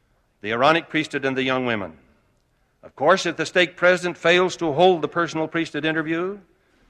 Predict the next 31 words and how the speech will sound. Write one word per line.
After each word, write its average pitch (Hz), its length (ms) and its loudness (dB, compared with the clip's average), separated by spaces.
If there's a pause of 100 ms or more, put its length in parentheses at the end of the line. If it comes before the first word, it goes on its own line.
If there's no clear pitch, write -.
(320)
or 127 160 2
does 151 280 4
not, 165 480 2
in 143 180 -2
fact, 151 560 0
accept 185 480 0
the 160 80 -6
direction 147 800 0 (420)
that 151 240 2
the 135 100 -6
bishop's 170 460 -4
first 190 440 0
and 139 240 0
foremost 180 440 2
responsibility 135 840 -2
is 127 100 -2
the 127 100 -4
Aaronic 127 340 0
priesthood 139 480 -6 (680)
and 107 140 -8
young 117 200 -2
women, 127 460 -4 (540)
the 110 80 -10
bishop 143 360 -2
will 143 120 0
have 139 240 2
difficulty 117 640 -2 (460)
in 131 180 -8
fulfilling 120 520 -2
his 120 180 -8
stewardship. 101 580 -8